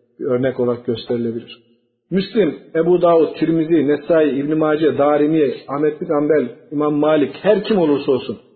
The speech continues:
kendi dönemlerinde ihtiyaç duydukları bir ilmi çalışma yapmışlar, kitap yazmışlar. Ama yazdıkları kitap hem dönemin alimleri açısından hem de daha sonra yapılan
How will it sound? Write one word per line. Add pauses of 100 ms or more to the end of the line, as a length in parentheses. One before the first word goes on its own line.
(440)
kendi
dönemlerinde
ihtiyaç
duydukları
bir
ilmi
çalışma
yapmışlar, (560)
kitap
yazmışlar. (580)
Ama
yazdıkları
kitap (320)
hem
dönemin
alimleri
açısından (380)
hem
de
daha
sonra
yapılan